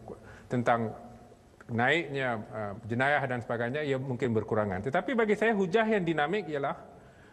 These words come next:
apabila kita memungkinkan mereka, kita menampung keperluan asas mereka itu, mereka dapat memikir. Ini bermakna kita, um, um, memandu, memberi sinergi kepada mereka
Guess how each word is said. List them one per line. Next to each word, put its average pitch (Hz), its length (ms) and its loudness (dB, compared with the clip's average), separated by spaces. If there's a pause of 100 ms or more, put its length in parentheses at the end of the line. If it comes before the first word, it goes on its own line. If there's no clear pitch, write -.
(120)
apabila 262 480 0
kita 233 320 -2
memungkinkan 180 720 0
mereka, 139 400 -2
kita 185 400 -2
menampung 156 480 -2
keperluan 143 400 -2
asas 180 320 -2
mereka 127 320 -2
itu, 190 240 -4 (720)
mereka 240 480 4
dapat 196 400 0
memikir. 143 560 -6 (480)
Ini 180 160 0
bermakna 190 480 0
kita, 170 320 2 (160)
um, 127 320 -2
um, 127 160 -6 (160)
memandu, 196 480 2
memberi 127 400 -2
sinergi 196 560 0
kepada 139 160 0
mereka 147 400 0